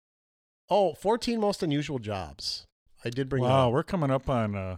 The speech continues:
Speaker 1: How long have we been rolling
Speaker 2: up
Speaker 1: here?
Speaker 2: on, up and on an hour here.
Speaker 1: Okay. We,
Speaker 2: Let's,
Speaker 1: you know
Speaker 2: uh,
Speaker 1: what? Let's
Speaker 2: let's
Speaker 1: tease, let's tease people. We're gonna bring that up next podcast.
Speaker 2: On the next one.
Speaker 1: Yes.
Speaker 2: Thanks, guys, for listening. We enjoy you listening to us.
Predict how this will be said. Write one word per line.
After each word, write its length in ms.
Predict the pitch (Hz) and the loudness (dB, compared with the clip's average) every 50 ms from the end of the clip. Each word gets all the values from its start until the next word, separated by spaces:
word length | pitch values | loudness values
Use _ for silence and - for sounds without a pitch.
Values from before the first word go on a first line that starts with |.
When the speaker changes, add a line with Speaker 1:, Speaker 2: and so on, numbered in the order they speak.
| - - | -6 -2
Speaker 1:
How 80 | 135 | -2
long 140 | 139 135 139 135 | 0 2 0 0
have 60 | 123 | 0
we 100 | 123 117 | 0 0
been 180 | 110 113 107 | 0 -2 -2
rolling 260 | 107 104 101 98 98 135 | -2 -2 -4 -2 -4 -2
Speaker 2:
up 80 | 101 | 0
Speaker 1:
here? 80 | 117 147 | 0 0
Speaker 2:
on, 60 | 135 | 0
up 120 | 131 - | 2 0
and 100 | 131 117 | 0 0
on 160 | 113 107 104 101 | 0 0 0 -2
an 120 | 98 104 | -4 -2
hour 360 | 104 117 156 220 190 127 110 | 0 2 4 4 4 4 2
here. 320 | 104 110 107 104 104 104 - | 2 0 0 -2 -2 -4 -6
Speaker 1:
Okay. 320 | 113 113 117 - - 113 113 | -8 -10 -8 -6 -6 -4 -4
We, 120 | 123 127 | -4 0
Speaker 2:
Let's, 200 | 135 160 185 220 202 | 4 6 6 6 8
Speaker 1:
you 40 | 202 | 8
know 60 | 220 | 8
Speaker 2:
uh, 20 | 208 | 8
Speaker 1:
what? 60 | 208 | 8
Let's 60 | 202 | 8
Speaker 2:
let's 140 | 214 214 - | 4 4 4
Speaker 1:
tease, 220 | - 220 214 180 165 | 2 2 2 4 2
let's 160 | 202 190 - | 2 0 2
tease 240 | - 208 196 170 - | 0 0 0 0 0
people. 280 | - 131 113 - 113 | -2 -4 -2 -2 -4
We're 100 | 113 131 | -2 -2
gonna 120 | 151 156 147 | -2 -2 -2
bring 140 | 156 143 135 | -2 -2 0
that 120 | 127 123 | 0 0
up 180 | - - - - _ _ _ _ _ _ _ - | -2 -4 -6 -12 _ _ _ _ _ _ _ -6
next 420 | 104 113 117 - - - - - _ _ - | -4 -4 -4 -6 -10 -12 -12 -18 _ _ -12
podcast. 560 | 95 87 87 - - - - - - - - | -12 -12 -12 -12 -14 -14 -14 -14 -14 0 4
Speaker 2:
On 200 | 151 147 151 147 | 6 6 6 6
the 100 | 151 139 | 6 6
next 320 | 139 139 139 131 - - | 8 6 6 6 4 2
one. 240 | 139 139 143 151 156 - - _ _ _ _ | 2 0 0 0 -4 -10 -20 _ _ _ _
Speaker 1:
Yes. 320 | - 92 90 87 - - - _ _ _ _ _ _ _ _ - | -6 -6 -4 -6 -8 -10 -14 _ _ _ _ _ _ _ _ 0
Speaker 2:
Thanks, 340 | - 180 196 190 - - - | 4 6 6 6 6 4 4
guys, 260 | 156 135 127 113 - | 6 6 6 4 2
for 140 | 123 117 107 | 0 0 0
listening. 480 | 107 107 - - 120 117 113 113 113 | 0 0 0 0 -2 -2 0 0 0
We 180 | 113 117 113 113 | 0 0 0 0
enjoy 580 | 107 104 101 - - - 120 117 120 123 123 123 | 0 -2 -4 -4 -4 0 2 2 4 4 2 2
you 380 | 127 117 110 107 107 107 104 | 0 -2 -2 -2 -2 -2 -2
listening 640 | 101 101 104 110 - - - 117 117 117 117 117 110 | -2 -2 -2 -2 -2 -2 -2 -2 -2 -2 -2 -4 -6
to 240 | - - - 120 117 | -8 -8 -6 -4 -2
us. 340 | 120 123 120 - - - - | -2 -2 -4 -6 -8 -10 -12